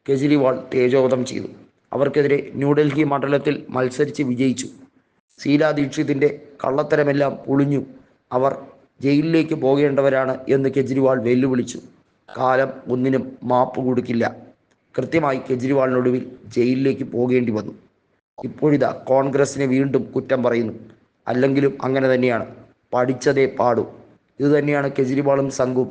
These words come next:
തുടക്കം മുതലേ ചെയ്യുന്നത്. കെജ്രിവാളും സിസോദിയയും അതിഷി മാർലേനയും ഒക്കെ ചേരുന്ന നെറുകേടിൻ്റെ ഒരു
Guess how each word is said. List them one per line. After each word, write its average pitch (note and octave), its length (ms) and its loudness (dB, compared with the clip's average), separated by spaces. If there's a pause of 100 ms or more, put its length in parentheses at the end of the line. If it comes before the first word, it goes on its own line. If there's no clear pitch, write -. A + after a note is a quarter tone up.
തുടക്കം B2 380 -2
മുതലേ B2 220 2 (100)
ചെയ്യുന്നത്. A#2 340 0 (540)
കെജ്രിവാളും C3+ 520 0 (120)
സിസോദിയയും C3 640 0 (580)
അതിഷി C#3+ 340 0 (100)
മാർലേനയും C3+ 540 0 (140)
ഒക്കെ C3+ 160 -2 (100)
ചേരുന്ന C3 360 0 (460)
നെറുകേടിൻ്റെ D3 800 2
ഒരു C3+ 120 -2